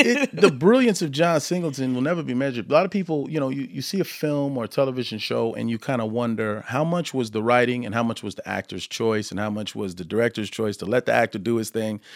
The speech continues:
Speaker 1: So it's like on Family Time, it's written in a way that we have freedom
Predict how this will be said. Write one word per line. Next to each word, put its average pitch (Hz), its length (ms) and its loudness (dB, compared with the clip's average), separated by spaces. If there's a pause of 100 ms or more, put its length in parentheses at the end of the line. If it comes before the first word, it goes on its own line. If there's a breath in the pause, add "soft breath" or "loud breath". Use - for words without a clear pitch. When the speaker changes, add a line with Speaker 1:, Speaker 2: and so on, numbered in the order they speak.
(260 loud breath)
Speaker 1:
So 123 160 6
it's 120 140 2
like 113 200 2
on 107 100 -4
Family 147 460 0
Time, 107 440 -6 (320 soft breath)
it's - 220 0
written 127 320 2
in 120 100 2
a 117 60 2
way 117 460 2 (260 soft breath)
that 104 160 0
we 117 100 0
have 107 120 0
freedom 135 560 4